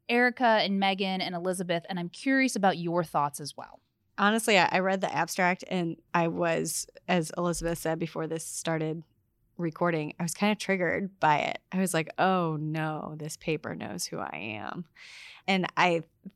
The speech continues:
Speaker 2: think it's so interesting that you pulled out the actual research about this. And it's just a really kind of worrisome concept to think about because,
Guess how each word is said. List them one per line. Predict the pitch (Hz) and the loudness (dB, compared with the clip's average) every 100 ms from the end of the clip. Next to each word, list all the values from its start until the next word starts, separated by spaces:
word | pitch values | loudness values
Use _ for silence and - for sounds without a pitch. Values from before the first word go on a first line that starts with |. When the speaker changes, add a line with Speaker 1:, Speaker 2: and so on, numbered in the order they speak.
| _ | _
Speaker 2:
think | - 220 208 - _ - | 4 4 2 -6 _ -2
it's | 180 - | -2 0
so | - 220 208 | 2 6 6
interesting | 202 190 - - 180 170 | 4 -2 -4 -2 -2 -2
that | - | -4
you | 165 | -6
pulled | - 196 185 | 0 2 4
out | 170 160 | 2 2
the | 170 | -2
actual | 131 151 - 165 | -4 -6 -6 -6
research | 147 165 175 214 202 | -4 -6 -4 -4 -4
about | 208 208 208 | -2 -2 -2
this. | 208 214 214 - - _ - | -6 -6 -8 -16 -20 _ -4
And | 196 185 180 175 160 - _ | 0 2 2 0 -4 -12 _
it's | 196 - | -2 0
just | 220 233 | 2 2
a | |
really | 196 202 202 190 - _ _ _ _ _ | 2 2 2 0 -2 _ _ _ _ _
kind | - 208 | 0 2
of | 196 160 | 2 0
worrisome | 160 185 202 196 180 175 | 0 2 0 0 -2 -2
concept | 165 165 170 190 170 - | -4 -4 -4 -2 -2 -4
to | 170 | -8
think | 160 233 285 | -6 -6 -4
about | 196 147 151 180 _ - | -2 0 0 -2 _ -2
because, | 170 190 175 170 160 | 0 2 2 2 -4